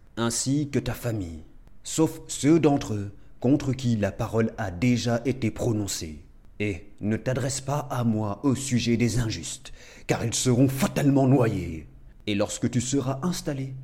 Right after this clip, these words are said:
toi et ceux qui sont avec toi, dans l'arche, dis, Louange à Allah, qui nous a sauvés du peuple des injustes.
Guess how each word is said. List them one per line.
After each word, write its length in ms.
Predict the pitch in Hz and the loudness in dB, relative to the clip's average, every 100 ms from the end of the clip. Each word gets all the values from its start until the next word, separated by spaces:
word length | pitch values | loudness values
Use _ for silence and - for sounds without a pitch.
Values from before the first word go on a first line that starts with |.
| - - | -16 -4
toi 300 | 120 120 120 - - - - | 2 2 2 -4 -18 -18 0
et 120 | 131 | 0
ceux 260 | - 151 170 | 4 4 4
qui 200 | 175 117 | 2 -2
sont 280 | - 147 156 | 2 0 0
avec 260 | 160 175 - | -2 -4 -2
toi, 320 | 113 101 - - - - | -2 -2 -8 -16 -20 -8
dans 220 | 92 98 | -2 0
l'arche, 520 | 101 113 - - - - | 0 0 -2 -6 -8 -14
dis, 540 | 85 85 113 101 80 73 - - - - | -8 -2 0 0 -4 -10 -16 -20 -20 -8
Louange 420 | 104 135 131 131 | 0 2 4 4
à 80 | 120 | 4
Allah, 600 | 117 117 98 90 82 - - - - - | 2 0 -2 -6 -10 -16 -18 -20 -20 -8
qui 100 | 113 | 0
nous 200 | 127 123 | 2 2
a 80 | 123 | 0
sauvés 420 | - 131 110 113 | 2 2 4 2
du 160 | 101 117 | 2 0
peuple 400 | 120 120 113 104 | 0 -2 -2 -2
des 200 | 107 104 | -2 -2
injustes. 680 | 104 90 87 - - - | -4 -6 -8 -8 -12 -18